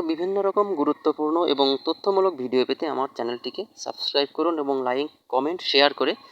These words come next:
অন্যদেরকেও দেখার সুযোগ করে দেন। আবার পরবর্তীতে অন্য কোনো ভিডিওতে কথা হবে। বন্ধুরা,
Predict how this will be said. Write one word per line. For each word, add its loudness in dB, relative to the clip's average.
অন্যদেরকেও 4
দেখার 0
সুযোগ 0
করে 4
দেন। 2
আবার 2
পরবর্তীতে 0
অন্য 0
কোনো 0
ভিডিওতে -2
কথা 0
হবে। -4
বন্ধুরা, -2